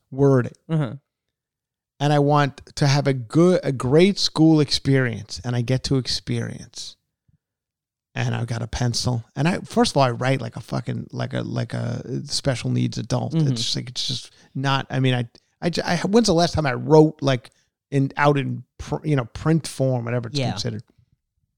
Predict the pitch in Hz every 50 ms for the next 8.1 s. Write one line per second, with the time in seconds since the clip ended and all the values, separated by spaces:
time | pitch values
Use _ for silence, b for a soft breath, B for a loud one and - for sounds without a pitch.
0 | _ _ _ - - - 170 156 151 143 - 151 139 143 139 139 127 131 143 156
1 | 170 190 220 220 208 185 160 165 160 160 160 160 156 143 - _ _ _ _ _
2 | _ - 151 143 123 _ _ _ _ 202 180 170 - - - b b b b -
3 | - 156 - - 202 240 254 240 220 208 202 208 185 - 151 139 127 - - -
4 | - - 160 160 156 160 160 151 151 135 117 - - 139 - - 147 147 139 143
5 | 143 139 135 120 - - - - - - - - 135 131 127 135 139 147 143 139
6 | - - 135 143 143 143 147 139 - - - 135 135 135 139 139 135 135 131 113
7 | - - - _ _ _ _ _ _ _ _ - 131 127 123 135 139 147 135 -
8 | - -